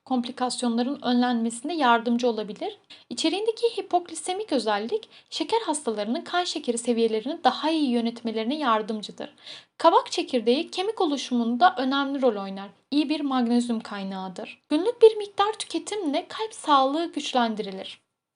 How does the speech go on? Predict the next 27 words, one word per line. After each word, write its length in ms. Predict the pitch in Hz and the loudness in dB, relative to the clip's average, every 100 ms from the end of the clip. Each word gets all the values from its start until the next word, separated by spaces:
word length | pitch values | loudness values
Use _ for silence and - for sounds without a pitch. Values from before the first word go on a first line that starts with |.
| _ - | _ 4
Kabak 320 | 320 392 - | 8 8 6
çekirdeği 560 | - 294 220 220 269 - - | 0 0 2 2 2 2 4
omega 460 | 294 339 339 330 | 4 4 0 0
üç 200 | 370 - | 0 0
ve 100 | 240 | 2
omega 400 | 240 247 277 277 | 4 4 4 6
altıya 440 | 311 311 302 - 339 | 6 6 4 -4 -6
sahiptir. 580 | - 214 208 202 - 202 | -4 -4 -6 -8 -10 -2
Yani 480 | 240 311 339 320 - | 0 0 -2 -4 -2
antioksidan 720 | 254 240 277 277 - 311 311 | -2 0 -4 -8 -4 -2 -2
dışında 340 | 285 - 233 | -4 -4 -4
iyi 280 | - 269 294 | -4 0 2
bir 180 | 294 240 | 2 0
lif 180 | 262 - | -4 -4
kaynağıdır. 680 | 233 214 202 202 196 359 - _ - | -6 -4 -6 -8 -6 -8 -8 _ -2
Karaciğer 540 | 254 247 247 247 214 | 2 4 4 4 2
dostudur. 560 | 233 - 208 185 - _ _ - | -2 -4 -12 -12 -16 _ _ 2
Kabak 220 | - 370 | 4 4
çekirdeğindeki 720 | - - 226 208 202 202 202 220 | 2 -2 -2 -2 -6 -10 -8 -6
lif 200 | 330 - | -8 -4
kandaki 460 | 269 269 285 302 | 0 0 -2 -6
toplam 440 | - 277 302 349 359 | -8 -6 -2 -2 0
kolesterol 540 | 262 240 240 320 349 | 4 4 4 0 0
miktarını 520 | 277 - 214 208 208 | -2 -2 -2 -2 -8
düşürmeye 480 | 208 - 233 220 247 | -10 -8 -6 -2 -2
yardım 460 | 302 247 220 208 208 | 2 2 2 -2 -6
eder. 320 | 190 202 | -6 -10